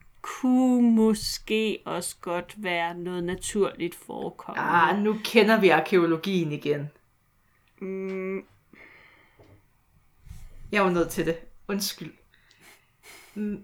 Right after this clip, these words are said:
Speaker 2: men der blev også fundet en masse skjolde af træ i mosen, og man finder fireogtres hele, men man mener oprindeligt, der har været op imod hundrede skjolde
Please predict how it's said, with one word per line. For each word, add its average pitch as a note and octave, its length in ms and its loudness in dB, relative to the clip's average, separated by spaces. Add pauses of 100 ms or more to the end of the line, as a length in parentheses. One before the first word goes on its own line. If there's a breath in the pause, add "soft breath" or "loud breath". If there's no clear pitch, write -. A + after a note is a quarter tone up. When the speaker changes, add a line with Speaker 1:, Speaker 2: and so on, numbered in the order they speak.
(140)
Speaker 2:
men A3+ 180 2
der A#3+ 140 0
blev B3 120 -2
også C#4+ 220 -2
fundet B3+ 380 0
en F#3+ 180 -4
masse F3 240 -4
skjolde A3 600 0
af G#3 200 -6
træ C4+ 300 -2 (120)
i F#3+ 80 -4
mosen, E3 540 -6 (460 soft breath)
og A3+ 80 0
man A#3+ 140 0
finder D4 380 2 (100)
fireogtres A#3 800 -2
hele, A3+ 360 -2
men A#3+ 220 -6
man B3+ 180 -8
mener C#4+ 260 -4
oprindeligt, G#3+ 440 -4
der G3 80 -6
har F3+ 100 -6
været F#3+ 260 -4
op F#3 140 -10
imod G3 280 -6
hundrede B3 480 -2
skjolde F3 520 -2